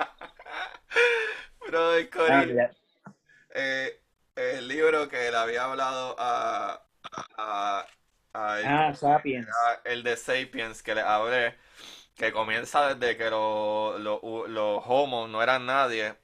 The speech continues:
Speaker 1: hasta que llegaron a los Homo erectus y los Homo, eh, zapa
Speaker 2: Sí.
Speaker 1: whatever, que son palabras
Speaker 2: Ajá,
Speaker 1: que no
Speaker 2: hasta,
Speaker 1: puedo
Speaker 2: hasta que
Speaker 1: mencionar.
Speaker 2: llegamos a Lucy.
Speaker 1: Hasta los Sapiens y llegamos a Lucy, que Lucy,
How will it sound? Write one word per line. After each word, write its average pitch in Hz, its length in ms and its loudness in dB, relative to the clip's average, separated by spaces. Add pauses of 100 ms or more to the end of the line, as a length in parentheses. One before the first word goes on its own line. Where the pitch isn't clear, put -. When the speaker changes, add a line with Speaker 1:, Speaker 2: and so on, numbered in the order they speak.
Speaker 1:
hasta 104 360 -2
que 101 120 -4
llegaron 104 400 0
a 120 100 0
los 117 160 -2
Homo 104 240 -4
erectus 123 760 -2
y 107 80 -10
los 104 140 -6
Homo, 104 600 -2
eh, 101 280 -2
zapa 101 420 -2
Speaker 2:
Sí. 139 40 0
Speaker 1:
whatever, 131 680 2
que 104 200 0
son 110 180 -8
palabras 117 360 4
Speaker 2:
Ajá, - 20 -4
Speaker 1:
que 139 100 2
no 127 120 0
Speaker 2:
hasta, - 0 -
Speaker 1:
puedo 143 240 4
Speaker 2:
hasta 139 260 2
que 151 100 2
Speaker 1:
mencionar. - 20 8
Speaker 2:
llegamos 151 400 4
a 175 120 4
Lucy. 165 520 -2 (240)
Speaker 1:
Hasta 110 760 2
los 110 220 -4
Sapiens 151 600 -2
y 117 60 -6
llegamos 113 380 0
a 127 120 6
Lucy, 139 320 -6
que 120 140 -2
Lucy, 120 420 -6